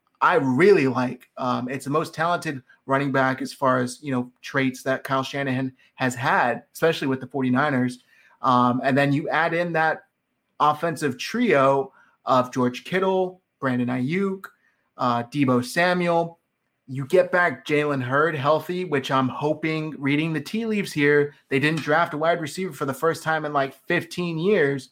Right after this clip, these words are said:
Hopefully that means they're comfortable with Tr-, uh, Jalen Hurd's recovery. Uh, you got Richie James,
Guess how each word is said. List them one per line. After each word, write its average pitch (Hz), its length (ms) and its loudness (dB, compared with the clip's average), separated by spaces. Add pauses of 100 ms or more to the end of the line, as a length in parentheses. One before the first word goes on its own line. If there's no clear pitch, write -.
(260)
Hopefully 214 500 2
that 190 240 2
means 190 400 2
they're 139 200 0
comfortable 147 480 -4
with 127 140 -6
Tr-, - 260 -8
uh, 123 180 2
Jalen 139 340 -2
Hurd's 135 340 0 (320)
recovery. 180 800 2 (360)
Uh, 131 200 2
you 131 80 0
got 139 160 0
Richie 127 260 -6
James, 196 640 0